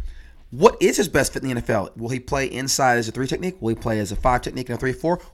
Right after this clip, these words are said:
Will he play outside in a wide nine? And then the last part of that projection is, well, what's his actually N F L ceiling? If I draft this guy, is his ceiling a really good starter?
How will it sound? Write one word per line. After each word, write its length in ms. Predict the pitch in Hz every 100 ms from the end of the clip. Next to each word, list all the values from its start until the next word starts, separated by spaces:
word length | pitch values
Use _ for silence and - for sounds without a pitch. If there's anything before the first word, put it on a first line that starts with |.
| -
Will 80 | 147
he 60 |
play 200 | 147 170 -
outside 400 | 156 - 165 156
in 40 |
a 60 | 151
wide 320 | 156 160 143
nine? 420 | 175 143 90 78 - _ - - - 160
And 240 | 160 160
then 400 | 220 196 165 170 -
the 80 | 139
last 320 | 139 185 -
part 180 | - 143
of 20 | 135
that 100 | -
projection 360 | 123 139 135
is, 140 | 131 - 147
well, 140 | 131
what's 180 | 156 175
his 120 | 156
actually 260 | 156 - 143
N 60 |
F 80 | 131
L 80 | 113
ceiling? 400 | - 139 98 90 - - - - -
If 100 | -
I 120 | 196
draft 380 | 170 185 220 -
this 180 | 175 -
guy, 380 | 127 107 101 107 _ _ _ -
is 120 | 139
his 140 | 190 -
ceiling 320 | 220 190 139
a 40 |
really 240 | 104 135 143
good 120 | 139
starter? 540 | - 139 151 190 -